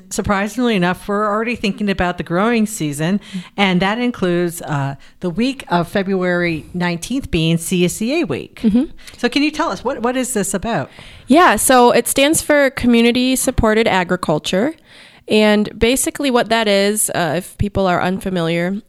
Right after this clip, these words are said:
Speaker 2: is you invest in a farm ahead of the growing season, and in exchange you get, uh, basically product that they grow or raise. Um, so most,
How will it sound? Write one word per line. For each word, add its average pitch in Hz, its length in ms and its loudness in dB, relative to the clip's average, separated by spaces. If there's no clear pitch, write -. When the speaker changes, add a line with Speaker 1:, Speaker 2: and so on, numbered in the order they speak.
Speaker 2:
is 196 420 -2
you 208 280 0
invest 208 560 0
in 214 160 0
a 190 140 0
farm 185 600 -2
ahead 220 360 0
of 262 120 -2
the 247 80 2
growing 190 380 2
season, 175 600 -4
and 190 300 0
in 214 120 0
exchange 196 840 2
you 202 240 0
get, 180 500 -2
uh, 180 220 0
basically 214 360 2
product - 600 -2
that 170 200 -4
they 170 240 0
grow 202 400 2
or 165 180 2
raise. 98 520 -6
Um, - 340 -10
so 156 500 0
most, 196 840 0